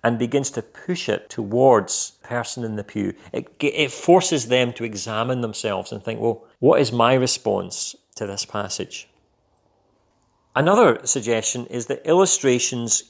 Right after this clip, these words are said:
can be the application. Illustrations can be the application. You can share a story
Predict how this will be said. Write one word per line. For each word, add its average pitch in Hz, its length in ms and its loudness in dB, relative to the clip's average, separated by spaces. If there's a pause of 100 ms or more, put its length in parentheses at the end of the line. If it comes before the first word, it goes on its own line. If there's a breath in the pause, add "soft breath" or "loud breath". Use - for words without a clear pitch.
can 123 640 -2
be 135 380 2
the 113 200 0
application. 110 840 0 (640)
Illustrations 117 720 2
can 110 360 -4
be 120 440 -2 (400 soft breath)
the 113 120 4
application. 107 840 -2 (500 soft breath)
You 175 160 -2
can 269 140 0
share 185 500 6
a 135 80 0
story 135 880 2